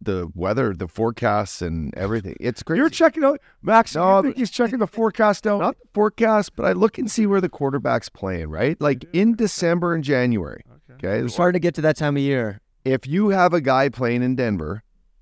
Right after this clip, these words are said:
Speaker 1: fucking, you might as well go high, you might as well go get the, the backup playing for the Indianapolis Colts because, you know, good luck passing the
Speaker 2: Uh-huh.
Speaker 1: ball in snow. And, and odds are it's gonna snow. If, if it's in Buffalo,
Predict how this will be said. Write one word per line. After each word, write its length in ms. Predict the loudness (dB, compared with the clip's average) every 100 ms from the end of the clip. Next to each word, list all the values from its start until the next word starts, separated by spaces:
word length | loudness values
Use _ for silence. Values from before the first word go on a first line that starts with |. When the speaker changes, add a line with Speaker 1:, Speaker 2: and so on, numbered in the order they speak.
| _ _ _ _
Speaker 1:
fucking, 580 | 0 0 0 -2 -2 0
you 120 | 0
might 100 | 2
as 120 | 0 0
well 100 | 0
go 240 | 2 2
high, 220 | 2 0
you 160 | 0 0
might 140 | 0
as 140 | 0 0
well 120 | 0
go 160 | 0 0
get 180 | 0
the, 200 | -2 -4 -4
the 100 | -4
backup 480 | -2 -2 -2 -4 -4
playing 300 | -4 -4 -6
for 200 | -6 -4
the 100 | -4
Indianapolis 600 | -4 -4 -6 -8 -10 -10
Colts 480 | -6 -4 -4 -10 -20 _ _ _ -8
because, 500 | -2 0 0 -6 -18 -8
you 140 | -2
know, 100 | -2
good 240 | 0 0 4
luck 320 | 2 2 -4 _
passing 400 | 0 2 2 -2
the 40 | -2
Speaker 2:
Uh-huh. 40 |
Speaker 1:
ball 280 | 0 2 2
in 100 | -2
snow. 320 | -4 -2 0
And, 140 | 0 -2
and 200 | -4 -2
odds 300 | 0 0 0
are 160 | 0 0
it's 120 | -2
gonna 180 | -6 -8
snow. 380 | -4 -2 -2 -4 _ _ -2
If, 160 | 0
if 200 | 0 -2
it's 160 | -2 0
in 120 | 0
Buffalo, 600 | 2 0 0 0 0